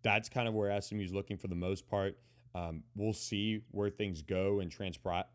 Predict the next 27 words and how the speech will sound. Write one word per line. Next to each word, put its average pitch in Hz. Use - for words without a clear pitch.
transpire 92
with 87
Chris -
Parson, 101
the 95
Florida 95
State 90
four-star 90
quarterback 92
commit, 92
who 104
was 92
actually 90
at 90
the 92
Elite 90
Eleven 90
finals 95
this 92
week. 95
We're -
supposed -
to -
hear 110
from 113
Chris 113
Parson. 107